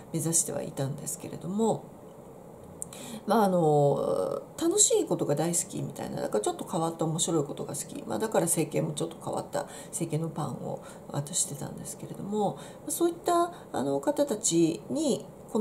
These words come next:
まれるようなデザイン、かつ、まあ、自分のブランド、まあ、割とそうですね、お値段も高めの教室だったので、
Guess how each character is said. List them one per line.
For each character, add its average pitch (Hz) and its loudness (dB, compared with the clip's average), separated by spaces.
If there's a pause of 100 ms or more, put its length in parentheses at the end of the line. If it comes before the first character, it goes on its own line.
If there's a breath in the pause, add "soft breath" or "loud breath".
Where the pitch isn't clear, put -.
ま 208 4
れ 208 4
る 170 4
よ 165 6
う - -2
な 156 -2
デ 151 0
ザ 156 0
イ 143 2
ン、 - -2 (440 loud breath)
か 196 -4
つ、 170 2
ま 220 2
あ、 - 4
自 202 2
分 185 0
の 180 2
ブ 160 0
ラ 165 2
ン 151 -2
ド、 143 2 (260 loud breath)
ま - -6
あ、 208 2
割 220 2 (300)
と 208 6
そ 208 -2
う - 0
で 147 -2
す - -6
ね、 175 0 (220 loud breath)
お - -2
値 262 2
段 180 4
も 139 -2
高 - -2
め 214 2
の 208 2
教 208 -4
室 - -8
だ 196 2
っ 190 -6
た - -4
の 170 -8
で、 180 0